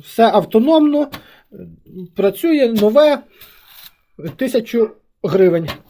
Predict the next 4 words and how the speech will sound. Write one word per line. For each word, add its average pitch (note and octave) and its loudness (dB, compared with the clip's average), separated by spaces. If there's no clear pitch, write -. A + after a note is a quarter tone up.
така - -6
плитка. E3+ -10
Вал A#3 0
циркулярний, C4 0